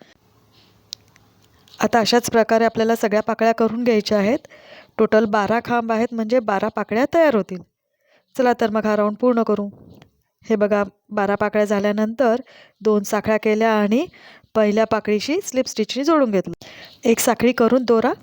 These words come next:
कट करून घ्या. अशा प्रकारे आपलं फूल तयार झालेलं आहे. पण बटवा चौकोनी असल्यामुळे आपल्याला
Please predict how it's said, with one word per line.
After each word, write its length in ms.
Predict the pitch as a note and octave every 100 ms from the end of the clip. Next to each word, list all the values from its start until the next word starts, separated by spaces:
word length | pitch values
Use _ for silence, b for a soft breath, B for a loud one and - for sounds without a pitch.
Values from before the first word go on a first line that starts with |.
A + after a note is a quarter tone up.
| -
कट 200 | E4+ D#4 -
करून 240 | G#3 G3
घ्या. 160 | F3+ F#3 - - - - - _ _ _ _ _ _ _ _ _ _ _ _ _ _ _ _ _ _ _ - _ _ _ _ _ _ _ _ _ -
अशा 200 | G#3 A3
प्रकारे 340 | - G#3+ A3
आपलं 220 | G#3+ A3
फूल 280 | A3+ A#3 B3 A#3+
तयार 180 | A3+ A#3
झालेलं 340 | A#3+ A#3+ B3
आहे. 180 | A#3+ C4+ E4+ _ _ _ _ _ _ _ _ _ _ _ _ _ _ _ _ _ - _ _ _ _
पण 200 | A#3 A3+
बटवा 280 | A3 A3 A3+
चौकोनी 480 | A#3 A#3 G#3 A#3 A3+
असल्यामुळे 400 | A#3 A#3+ A#3 A#3
आपल्याला 400 | A#3 A#3 A3+ A#3+